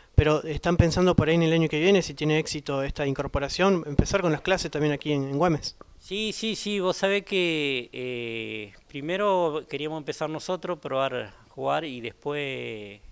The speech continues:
Speaker 2: la idea, si Dios quiere, el año que viene, porque ya este año ya está prácticamente perdido, el año que viene empezar con la escuelita.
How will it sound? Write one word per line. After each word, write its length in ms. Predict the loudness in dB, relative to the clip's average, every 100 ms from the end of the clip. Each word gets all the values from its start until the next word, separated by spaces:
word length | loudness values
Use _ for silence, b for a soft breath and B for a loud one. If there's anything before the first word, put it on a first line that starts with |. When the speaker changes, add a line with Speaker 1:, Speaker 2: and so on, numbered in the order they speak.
| -10
Speaker 2:
la 100 | -6
idea, 420 | -2 0 -2 -4
si 160 | -10 -10
Dios 120 | -10
quiere, 420 | -8 -6 -6 -8
el 120 | -8
año 200 | -8 -6
que 100 | -8
viene, 260 | -4 -4 -6
porque 220 | -10 -12
ya 140 | -8 -6
este 160 | -6
año 160 | -8 -8
ya 160 | -12
está 220 | -10 -10 -10
prácticamente 720 | -10 -10 -10 -10 -10 -10 -8
perdido, 380 | -8 -8 -10 -14 b b b b b _
el 140 | -14 -10
año 160 | -8
que 100 | -6
viene 180 | -4 -4
empezar 320 | -6 -4 -4
con 120 | -4
la 60 | -8
escuelita. 540 | -4 -4 -2 -4 -6